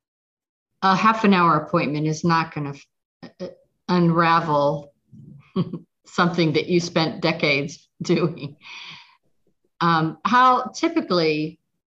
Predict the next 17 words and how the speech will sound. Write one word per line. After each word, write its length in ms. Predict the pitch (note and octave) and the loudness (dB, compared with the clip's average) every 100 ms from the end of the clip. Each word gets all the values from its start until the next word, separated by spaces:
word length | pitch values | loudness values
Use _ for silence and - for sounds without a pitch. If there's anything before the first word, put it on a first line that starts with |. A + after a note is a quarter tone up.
| _ _ _ _ _ _ _ _ _ | _ _ _ _ _ _ _ _ _
how 300 | - A#3 B3 | -6 -4 -4
often 760 | F3 E3+ G3 F#3+ G#3+ G3+ F#3 - _ | 0 0 0 -2 -2 0 -2 -8 _
do 140 | - A3 | -6 -2
you 380 | G3+ G3+ G3 F#3+ | 0 2 0 0
have 280 | F#3+ F#3 - | 0 -2 -2
to, 340 | F3 E3+ E3 E3+ | 0 2 0 -4
to 260 | - D#3 - _ _ - | -10 -10 -10 _ _ -14
talk 400 | E3 E3+ E3+ - | -2 0 0 -4
with 180 | D#3+ E3 | -6 -6
a 40 | |
person? 400 | E3+ D3+ - G3+ | -4 -2 0 2
And 120 | G#3 | 4
I 100 | G3 | 4
know 240 | F#3 E3+ D#3 | 2 2 0
it's 200 | D3+ - | -2 -6
individual, 760 | D#3+ D#3 D3+ D3 C#3 C#3+ C#3 C#3 | -6 -4 -2 -4 -4 -4 -4 -2
but, 240 | D#3 D#3 | -2 -2